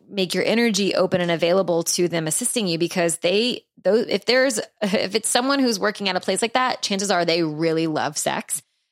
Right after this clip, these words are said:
and they really love being a sex positive person that helps people, you know, dig deeper into their sexuality. And they really love helping people find the right fit,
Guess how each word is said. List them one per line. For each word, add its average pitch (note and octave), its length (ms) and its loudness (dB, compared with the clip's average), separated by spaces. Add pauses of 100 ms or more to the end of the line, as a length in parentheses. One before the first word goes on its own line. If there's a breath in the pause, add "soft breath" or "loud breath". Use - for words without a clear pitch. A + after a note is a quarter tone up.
and G3 140 0
they F#3+ 80 4
really F#3+ 360 2
love F3 320 2
being E3+ 360 -2 (340)
a G#3+ 60 -4
sex F3+ 260 0
positive E3+ 440 -2
person G#3+ 380 -2
that G3+ 140 -2
helps - 240 -4
people, F#3+ 580 -2 (640)
you F3 120 -2
know, D3 260 -4 (260)
dig G3 240 2
deeper G3 280 0
into F#3 240 2
their E3+ 180 2
sexuality. F#3+ 800 0
And E3+ 260 -4
they A3 120 2
really C#4 200 2
love C4 240 2
helping F#3 320 -2
people D#3 240 -4
find D#3 340 -4
the D3 60 -2
right D3 320 -4
fit, - 400 0